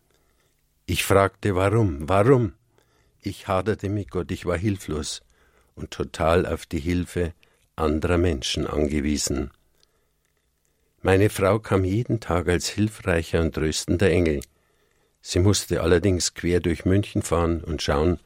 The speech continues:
wo sie die Kinder unterbringen konnte. Nach einem Vierteljahr bin ich auf allen Vieren unerlaubt ins Bad gekrochen. Welch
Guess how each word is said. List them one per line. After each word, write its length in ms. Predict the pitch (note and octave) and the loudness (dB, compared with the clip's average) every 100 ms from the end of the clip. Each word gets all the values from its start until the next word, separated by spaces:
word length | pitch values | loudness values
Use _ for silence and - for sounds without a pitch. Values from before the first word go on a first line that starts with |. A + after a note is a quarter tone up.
| _ _ - | _ _ -6
wo 100 | F2 | -4
sie 160 | F#2 | -2
die 140 | D#2 E2 | -4 -4
Kinder 460 | - F#2+ E2 C#2+ | 0 0 0 -2
unterbringen 680 | C2+ C#2+ C#2 - C#2+ C#2 C2+ | -2 -2 -4 -2 -2 -2 -2
konnte. 480 | D2+ D2 - D#2+ C2+ _ _ _ _ _ _ _ _ _ _ _ | -2 -2 0 -2 -2 _ _ _ _ _ _ _ _ _ _ _
Nach 140 | E2 D#2+ | -2 2
einem 240 | F#2 F2+ | 4 4
Vierteljahr 1040 | - A2+ A#2 - - A#2 G2 F#2+ D2 C2+ A#1+ _ _ _ - | 2 2 2 0 -4 -2 0 2 2 -2 -8 _ _ _ -6
bin 140 | F2 | 0
ich 180 | E2 - | 0 0
auf 180 | C2+ - | -2 -4
allen 320 | - F2 F#2+ D#2+ | 0 2 2 0
Vieren 680 | - G#2 G2 F2 F#2 F2+ - | -2 0 2 2 0 -2 -4
unerlaubt 600 | G#2 G#2+ F#2+ D#2 D#2+ - | 2 2 2 0 -2 -2
ins 200 | E2 - | -4 -4
Bad 360 | - D#2 - - | -4 -4 -4 -10
gekrochen. 640 | D#2 - D2 - D2 C2+ _ _ _ _ _ _ | -8 -2 -2 0 -4 -4 _ _ _ _ _ _
Welch 320 | - C2+ - | -8 -6 -6